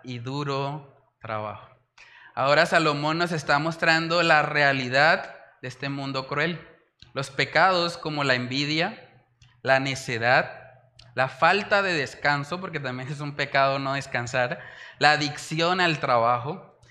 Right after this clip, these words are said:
Él está describiendo las realidades que vemos en un mundo caído, en un mundo cruel, donde los opresores están abusando de los oprimidos.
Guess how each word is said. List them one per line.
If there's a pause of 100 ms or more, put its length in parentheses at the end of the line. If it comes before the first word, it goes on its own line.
(180)
Él
está
describiendo
las
realidades
que
vemos
en
un
mundo
caído, (380)
en
un
mundo
cruel, (220)
donde
los
opresores
están
abusando (220)
de
los
oprimidos.